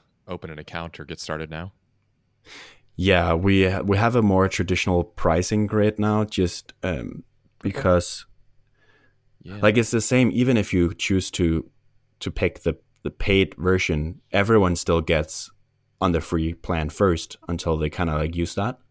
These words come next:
Speaker 1: Okay.
Speaker 2: Um, but it's just, like, kinda, like, to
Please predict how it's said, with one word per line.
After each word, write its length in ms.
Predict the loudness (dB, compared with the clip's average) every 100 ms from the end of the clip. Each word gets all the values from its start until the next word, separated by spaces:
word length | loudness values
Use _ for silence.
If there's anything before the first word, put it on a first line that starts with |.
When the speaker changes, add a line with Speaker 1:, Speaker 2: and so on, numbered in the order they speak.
| _ _ -16
Speaker 1:
Okay. 240 | -8 -8 -8 _ _ _ _ _ -6
Speaker 2:
Um, 480 | -2 0 0 -2 -6 -10 -12 0
but 340 | 2 0 -4 -12
it's 140 | -6
just, 220 | -6 -4 -2
like, 160 | -2
kinda, 200 | 0 0
like, 220 | 2 0 -4
to 460 | -4 0 0 -2